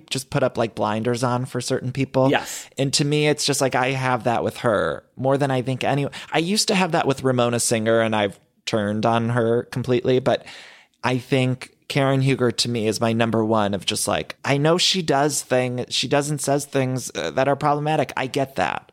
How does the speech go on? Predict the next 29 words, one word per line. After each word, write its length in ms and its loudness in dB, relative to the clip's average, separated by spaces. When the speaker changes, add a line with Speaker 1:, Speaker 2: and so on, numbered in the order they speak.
Speaker 1:
but 180 -2
I 120 -2
can't 340 -4
help 220 -4
but 140 -4
love 220 -6
her. 100 -16
Speaker 2:
Her 360 6
arch 300 2
nemesis, 760 -2
Giselle 320 0
Bryant. 500 -6
Speaker 1:
She's 380 0
naughty 380 4
list 300 -4
to 80 -4
me. 300 -4
I'm 200 0
not 180 2
a 60 2
big, 320 -2
I, 200 0
Giselle 380 2
is 80 -2
so 240 0
needed 400 -4
for 100 -6
the 120 -2
show, 500 2